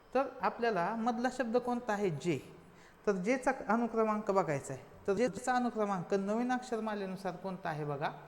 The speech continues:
तर जेचा अनुक्रमांक आहे एकोणीस. तर आपलं उत्तर काय येईल? ऑप्शन क्रमांक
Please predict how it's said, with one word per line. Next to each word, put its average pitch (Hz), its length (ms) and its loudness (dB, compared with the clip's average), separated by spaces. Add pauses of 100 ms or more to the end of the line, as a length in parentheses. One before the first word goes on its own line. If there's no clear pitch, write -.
(600)
तर 185 60 0
जेचा 233 380 -2
अनुक्रमांक 202 640 -2
आहे 175 340 -2 (520)
एकोणीस. 156 680 0 (920)
तर 202 160 0
आपलं 208 280 2
उत्तर 247 320 0
काय 214 200 -2
येईल? 233 140 -2 (260)
ऑप्शन 175 360 -4
क्रमांक 175 520 -2